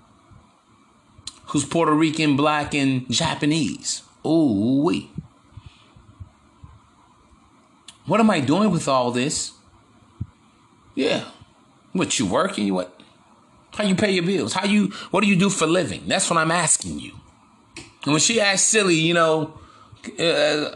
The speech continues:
'cause she probably won't understand what you're saying, but see, in that moment, <laughs> have to command her and be like, "Yeah, yeah, that's what I'm saying." Almost take a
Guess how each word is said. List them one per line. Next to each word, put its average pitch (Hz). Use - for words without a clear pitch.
'cause 190
she 247
probably 185
won't 165
understand 156
what 143
you're 143
saying, 147
but 147
see, 185
in 180
that 160
moment, 165
<laughs> -
have 110
to 190
command 175
her 170
and 160
be 160
like, 139
"Yeah, 156
yeah, 151
that's 135
what -
I'm 147
saying." 92
Almost 180
take 170
a 147